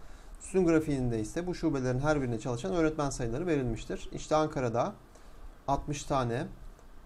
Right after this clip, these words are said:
öğretmen çalışıyor. İstanbul'da elli,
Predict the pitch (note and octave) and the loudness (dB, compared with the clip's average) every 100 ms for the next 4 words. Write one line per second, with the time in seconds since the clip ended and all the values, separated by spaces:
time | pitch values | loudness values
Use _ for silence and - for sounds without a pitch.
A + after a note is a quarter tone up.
0 | - C3 C3 B2+ C#3 B2+ B2+ A2+ G#2 - | -4 0 0 0 0 0 0 -4 -6 -6
1 | G2+ C3+ - - - - - - - - | -4 -4 -6 -14 -8 -6 -6 -12 -18 -18
2 | - B2+ B2+ C#3+ C3+ C3 B2+ B2+ - B2 | -10 -8 -2 2 2 2 2 2 2 0
3 | A2 G2+ | 0 -2